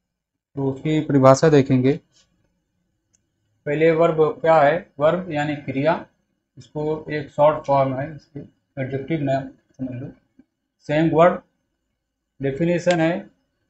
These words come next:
a verb is a word which says something about a subject।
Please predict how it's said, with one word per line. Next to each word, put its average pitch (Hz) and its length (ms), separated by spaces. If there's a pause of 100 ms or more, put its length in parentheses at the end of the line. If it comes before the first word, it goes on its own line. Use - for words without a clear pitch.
a 160 60
verb 185 360
is 180 220
a 180 140
word 180 300
which 180 400
says 180 240
something 165 440
about 156 420 (240)
a 135 140
subject। 139 300